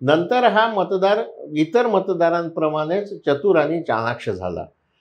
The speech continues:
नंतर तो चौदा आणि एकोणवीसला पूर्णपणे भाजपच्या सोबत होता.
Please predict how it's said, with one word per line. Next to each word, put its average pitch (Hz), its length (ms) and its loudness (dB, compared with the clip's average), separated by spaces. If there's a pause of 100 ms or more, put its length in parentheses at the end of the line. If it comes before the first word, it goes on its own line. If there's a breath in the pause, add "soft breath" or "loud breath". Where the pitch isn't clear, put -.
(180)
नंतर 156 360 2
तो 214 500 6
चौदा 170 340 6
आणि 202 260 4
एकोणवीसला 190 580 0
पूर्णपणे 214 540 -2
भाजपच्या 117 560 -2
सोबत 101 340 -6
होता. 92 260 -6